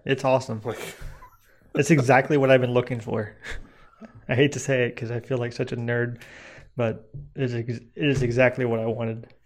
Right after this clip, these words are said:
Speaker 1: Um, it does have kind of the, it's not too obnoxious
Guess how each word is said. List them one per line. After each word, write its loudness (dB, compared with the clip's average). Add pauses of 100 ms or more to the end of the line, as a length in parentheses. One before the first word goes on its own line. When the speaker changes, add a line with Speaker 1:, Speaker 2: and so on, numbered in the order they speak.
(420)
Speaker 1:
Um, -4
it 4
does 6
have 6
kind -2
of -2
the, -2 (1120)
it's -2
not 0
too 0
obnoxious -4